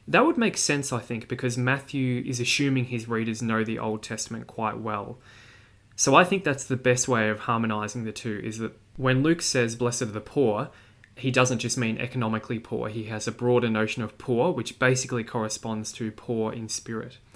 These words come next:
Now, of course, it could be that Luke's version, which is sometimes called the Sermon on the Plain,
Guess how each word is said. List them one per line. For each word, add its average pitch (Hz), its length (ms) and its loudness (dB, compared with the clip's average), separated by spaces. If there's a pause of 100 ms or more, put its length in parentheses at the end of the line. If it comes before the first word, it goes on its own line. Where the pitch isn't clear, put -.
(540)
Now, 139 140 6
of 120 140 4
course, 165 320 6
it 123 80 -4
could 175 160 2
be 147 160 2
that 113 200 -2
Luke's 143 320 0
version, 127 640 -2
which 135 220 -6
is 120 100 0
sometimes 117 400 -2
called 110 220 -4
the 110 60 -4
Sermon 113 400 0
on 107 100 -4
the 107 60 -8
Plain, 123 500 -4